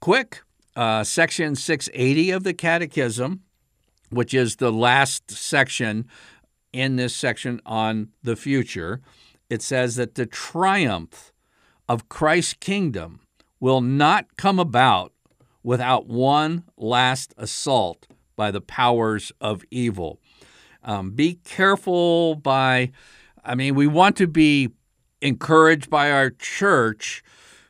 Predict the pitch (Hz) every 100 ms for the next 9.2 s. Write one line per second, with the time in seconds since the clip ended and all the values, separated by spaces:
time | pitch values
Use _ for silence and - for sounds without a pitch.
0 | _ - 143 139 131 135 175 185 160 143
1 | 139 - 131 - - - 175 151 135 120
2 | 120 - - 127 123 120 117 113 - -
3 | _ _ _ _ _ _ _ - - 170
4 | 151 139 143 139 120 107 98 95 _ _
5 | _ _ - 135 131 139 123 123 120 117
6 | 110 - 110 107 147 139 - 131 123 131
7 | 110 123 127 123 110 123 123 123 120 113
8 | 131 120 120 117 123 123 120 127 107 123
9 | 123